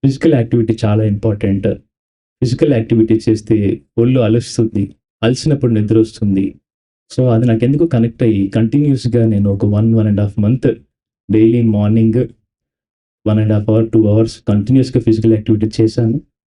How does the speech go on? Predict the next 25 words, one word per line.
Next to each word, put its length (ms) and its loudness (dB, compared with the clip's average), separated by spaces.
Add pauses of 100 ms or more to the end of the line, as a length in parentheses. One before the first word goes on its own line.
(260)
I 40 -2
have, 140 -2 (120)
I 140 -2
have 180 2 (120)
come 240 0
over 220 2 (120)
through 280 0
this, 180 -2 (220)
ఆహ్, 440 0
sleeplessness. 800 0 (720)
ఇంకొకటి 340 2
ఏంటంటే 420 0 (680)
అప్పుడు 220 -2
సార్ 340 0
త్రీ 160 -2
ఇయర్స్ 200 -2
క్రితం 240 -4
చెప్పిన 320 -2
పాయింట్‌లో 380 0
ఇంకొక 300 -2
పాయింట్ 280 0
నేను 160 2
బలంగా 340 0
రాసుకున్నాను 560 -2
నేను. 180 0